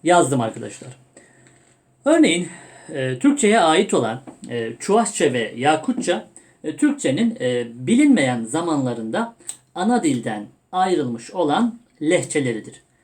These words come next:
Evet, bunu daha iyi kavramamız için, e, Türkçenin tarihi gelişimi ile ilgili tabloyu da bilmemiz gerekiyor arkadaşlar. Evet, bunu da daha sonraki derslerde öğreneceğiz. Arkadaşlar, e, Kırgız, Kazak ve Özbek Türkçeleri ise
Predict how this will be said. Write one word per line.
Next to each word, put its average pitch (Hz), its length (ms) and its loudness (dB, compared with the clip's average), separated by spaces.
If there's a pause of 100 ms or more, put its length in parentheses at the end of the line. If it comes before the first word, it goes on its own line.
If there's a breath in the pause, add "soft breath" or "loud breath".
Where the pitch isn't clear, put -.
(240)
Evet, 247 180 -4
bunu 247 360 2
daha 226 240 0
iyi 175 180 2
kavramamız 175 540 -2
için, 240 340 -2 (340 loud breath)
e, 127 240 -4
Türkçenin 202 400 -6
tarihi 190 420 0
gelişimi 165 440 -2
ile 147 260 0
ilgili 135 260 -6
tabloyu 135 480 -4
da 233 240 -2 (280 loud breath)
bilmemiz 170 420 -2
gerekiyor 127 420 -2
arkadaşlar. 110 600 -14 (640 soft breath)
Evet, - 280 -2
bunu 196 160 -6
da 147 120 0
daha 151 160 2
sonraki 120 300 -4
derslerde 139 440 -2
öğreneceğiz. 117 520 -4 (920 soft breath)
Arkadaşlar, 240 540 2
e, 165 340 0
Kırgız, 180 600 0 (160)
Kazak 226 480 0
ve 127 180 -2 (280)
Özbek 196 580 0
Türkçeleri 139 560 0
ise 226 440 -2